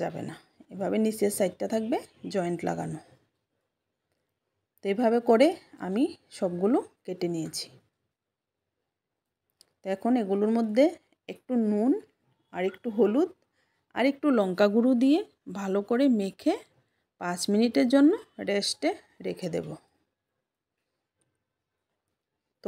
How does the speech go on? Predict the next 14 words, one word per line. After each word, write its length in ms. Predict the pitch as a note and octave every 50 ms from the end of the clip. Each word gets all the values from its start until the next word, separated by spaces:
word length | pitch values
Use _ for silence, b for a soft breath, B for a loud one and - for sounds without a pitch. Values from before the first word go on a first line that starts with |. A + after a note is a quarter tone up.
| F#3+ F#3
পটলের 420 | - G3+ F#3+ G3+ G#3 A3 A#3 A#3+ A#3+ - - - B3+
এই 80 | B3+ A#3 G#3
রেসিপিটা 420 | F#3 F3+ - G3+ G#3 A3 A3 B3+ A#3+ G#3 -
ভালো 160 | G3+ G3 G#3 G#3 A3+
লাগলে 260 | A#3 A#3 A#3 C#4 F#4+ G#4+ - _ _ _ _ _ _ -
অবশ্যই 420 | - F#3+ G#3+ A3 A3 - C#4+ C#4+ B3+
বাড়িতে 280 | C4 B3 B3+ B3+ B3+ - C4+ -
ট্রাই 180 | A3+ G#3 G3 G3+ -
করবেন, 280 | B3 A#3+ B3 C#4 D#4+ G4+ G#4+ - _ _ _ _ _ _ _
খেতে 280 | _ F#3 F3 - G3 G3 G#3+
কিন্তু 260 | A#3 A#3 A3+ A#3 C#4+ E4 - - _ _ -
খুবই 300 | - B3+ B3 C#4+ E4 G4 G4+ -
সুস্বাদু 460 | - G#3+ G#3+ - - G3+ F3+ E3 E3+ E3
হয়। 180 | E3 - - -